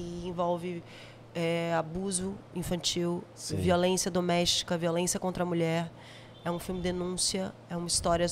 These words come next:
Speaker 1: de uma mulher tocantinense, Eva Pereira,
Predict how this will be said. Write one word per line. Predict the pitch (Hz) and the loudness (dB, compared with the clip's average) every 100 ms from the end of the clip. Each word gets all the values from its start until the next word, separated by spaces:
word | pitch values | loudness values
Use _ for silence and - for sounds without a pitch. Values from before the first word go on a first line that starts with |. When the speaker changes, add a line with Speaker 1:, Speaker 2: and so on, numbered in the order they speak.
| - | 0
Speaker 1:
de | 160 | -4
uma | 175 175 | -2 0
mulher | 180 170 170 | 4 4 4
tocantinense, | - 180 175 - 170 170 180 - | 2 0 0 0 0 0 0 0
Eva | 175 175 | 2 2
Pereira, | 180 180 175 175 175 | 2 2 2 2 0